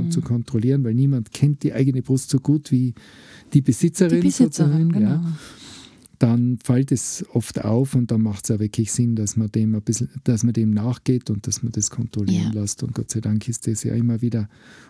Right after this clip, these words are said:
Speaker 1: oder in sehr vielen Fällen häufiger gutartig als bösartig.
Speaker 2: Genau.
Speaker 1: Das ist ja das
Speaker 2: Kon-
Speaker 1: Erfreuliche.
Speaker 2: Kontrolle ist immer besser, ja,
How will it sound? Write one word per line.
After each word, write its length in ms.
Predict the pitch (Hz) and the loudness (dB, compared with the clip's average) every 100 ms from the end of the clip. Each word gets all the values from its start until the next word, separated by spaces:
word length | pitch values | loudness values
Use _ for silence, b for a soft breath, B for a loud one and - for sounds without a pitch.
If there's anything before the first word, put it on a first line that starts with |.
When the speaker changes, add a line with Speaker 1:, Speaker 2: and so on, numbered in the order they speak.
| B | B
Speaker 1:
oder 140 | 104 | 0
in 140 | 107 107 | 0 0
sehr 180 | 107 | -2
vielen 320 | - 127 131 117 | 0 0 0 0
Fällen 460 | 117 117 113 101 | 0 0 -2 0
häufiger 580 | 117 120 131 120 110 104 b b b b b b - | 0 2 0 0 -4 -4 b b b b b b 2
gutartig 520 | 139 135 107 104 110 | 2 2 -2 -2 -2
als 160 | 92 - | -2 -4
bösartig. 420 | 92 - - 175 | -8 -6 -2 0
Speaker 2:
Genau. 360 | 160 160 165 151 | 0 0 -2 -6
Speaker 1:
Das 240 | - - 127 | -12 -10 -10
ist 140 | - | -10
ja 60 | - 120 | -8 -8
das 160 | 113 - | -10 -14
Speaker 2:
Kon- 100 | - - | -18 -8
Speaker 1:
Erfreuliche. 640 | - 185 101 104 - 139 - - - | -2 0 0 -6 -8 -12 -12 -18 -4
Speaker 2:
Kontrolle 540 | 196 185 185 196 196 | -2 0 -2 -2 -2
ist 160 | 180 - | -4 -2
immer 180 | 185 175 | -2 -2
besser, 380 | 165 - - | -4 -4 -2
ja, 280 | 143 147 170 | -2 -2 -4